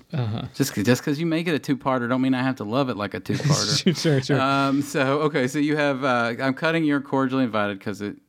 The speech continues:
Speaker 2: sucks. And Resurrection 'cause it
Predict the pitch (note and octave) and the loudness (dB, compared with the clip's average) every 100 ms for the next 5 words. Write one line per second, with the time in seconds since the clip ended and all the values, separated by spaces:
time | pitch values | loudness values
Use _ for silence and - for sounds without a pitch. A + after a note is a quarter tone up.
0 | - - F#2 F2+ F#2+ - _ - _ - | -20 -14 -10 -10 -12 -18 _ -20 _ -20
1 | _ G#2+ G#2+ A2 A#2 B2+ A2+ G#2 - A2+ | _ -6 -4 0 0 2 0 0 -2 -6
2 | F#2 A2+ F#2+ G#2 | -4 -4 -2 -2